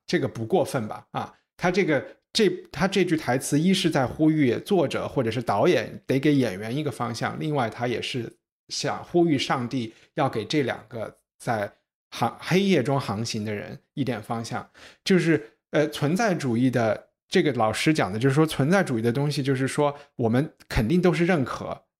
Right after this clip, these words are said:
世界是没有意义的，但是人通过你自己的努力，或者是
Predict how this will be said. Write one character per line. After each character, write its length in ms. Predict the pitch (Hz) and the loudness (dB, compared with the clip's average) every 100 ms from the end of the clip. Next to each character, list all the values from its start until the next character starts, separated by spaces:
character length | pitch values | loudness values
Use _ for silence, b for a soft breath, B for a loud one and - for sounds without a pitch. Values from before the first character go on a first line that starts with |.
| - | -8
世 260 | - 180 | 0 2
界 180 | 143 127 | 2 0
是 80 | - | 0
没 120 | 117 | 0
有 120 | 127 | 0
意 200 | 107 131 | -2 -4
义 60 | 107 | -8
的， 180 | - - b _ | -10 -16 b _
但 220 | 190 156 | 0 0
是 420 | 131 - 131 - _ | 0 -2 -2 -4 _
人 340 | 123 113 120 | -4 -2 -2
通 260 | 151 170 170 | -4 -4 -2
过 360 | 165 139 107 - | 0 0 0 -6
你 180 | - 110 | -8 -6
自 220 | 95 185 | -4 0
己 220 | 170 - 98 | 0 0 -6
的 200 | 110 110 | -4 0
努 260 | 113 104 | 0 0
力， 260 | 110 190 135 | 0 2 0
或 200 | - 147 | 0 0
者 140 | 117 | 0
是 320 | 110 - 123 | -2 -2 -2